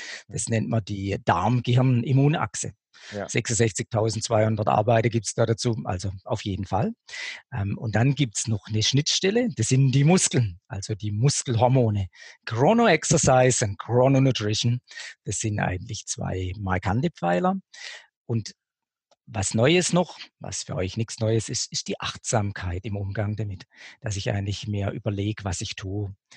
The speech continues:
Speaker 1: und achtsam mit meinem Tagesplan umgehe. Und dann kann ich achtsam mit den Mitarbeitern und mit den Schwachen,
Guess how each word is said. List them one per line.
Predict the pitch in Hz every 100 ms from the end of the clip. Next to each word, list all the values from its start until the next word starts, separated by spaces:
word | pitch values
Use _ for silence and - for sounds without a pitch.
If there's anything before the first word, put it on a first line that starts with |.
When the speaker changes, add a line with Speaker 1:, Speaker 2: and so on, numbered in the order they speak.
| -
Speaker 1:
und | - 104
achtsam | - - - 123 110 110 110
mit | 107 101 _ -
meinem | 95 92 95
Tagesplan | 82 87 101 - 101 95
umgehe. | 123 127 123 123 131
Und |
dann | 110
kann | 101 92
ich | 95 -
achtsam | - - - 110 101
mit | 101 - - - - -
den | 220
Mitarbeitern | 135 113 110 110 104 104
und | 101
mit | 98 - -
den | 104 101 95
Schwachen, | - 98 101 120